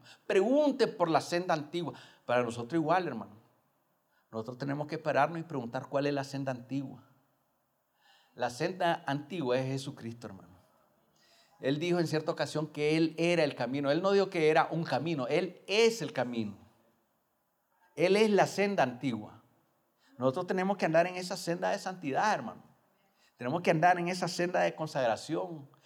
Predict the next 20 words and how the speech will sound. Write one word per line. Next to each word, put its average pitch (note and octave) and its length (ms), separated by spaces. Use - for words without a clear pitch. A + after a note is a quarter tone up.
en C3 140
esa D3+ 220
senda F3+ 420
de, C#3+ 420
de, B2 180
de B2+ 160
búsqueda E3 500
siempre F3+ 400
del F3 100
Señor. D#3+ 320
Y C#3 240
entonces D#3 580
el, C3+ 500
eh, A2+ 320
Dios F#3+ 260
le D3+ 140
dijo E3 300
eso F3 240
a F3+ 60
Israel, E3+ 420